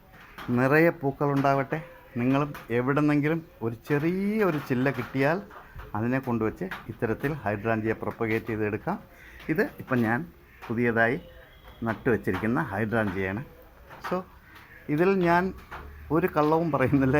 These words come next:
എല്ലാം സത്യമാണ്. എൻ്റെ YouTube-ൻ്റെ റീച്ചിന് വേണ്ടിയിട്ടൊന്നുമല്ല, ഇത് ഞാൻ തനിയെ ചെയ്തെടുത്ത് നിങ്ങളെ കാണിക്കുകയാണ്. കണ്ടാൽ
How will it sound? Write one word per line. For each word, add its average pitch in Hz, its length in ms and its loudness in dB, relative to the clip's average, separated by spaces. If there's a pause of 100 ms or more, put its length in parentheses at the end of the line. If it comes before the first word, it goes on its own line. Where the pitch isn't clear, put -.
എല്ലാം 135 260 2
സത്യമാണ്. 120 580 2 (560)
എൻ്റെ 131 200 4 (400)
YouTube-ൻ്റെ 143 540 2
റീച്ചിന് 131 380 0
വേണ്ടിയിട്ടൊന്നുമല്ല, 117 600 -2 (180)
ഇത് 147 80 -2 (100)
ഞാൻ 143 200 2
തനിയെ 131 280 2 (120)
ചെയ്തെടുത്ത് 131 500 0
നിങ്ങളെ 120 300 0
കാണിക്കുകയാണ്. 107 560 -2 (580)
കണ്ടാൽ 160 260 2